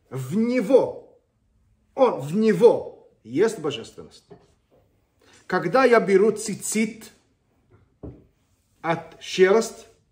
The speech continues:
да, и благослова-, э, благословляю,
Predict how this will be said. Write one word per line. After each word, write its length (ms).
да, 440
и 80
благослова-, 800
э, 220
благословляю, 1120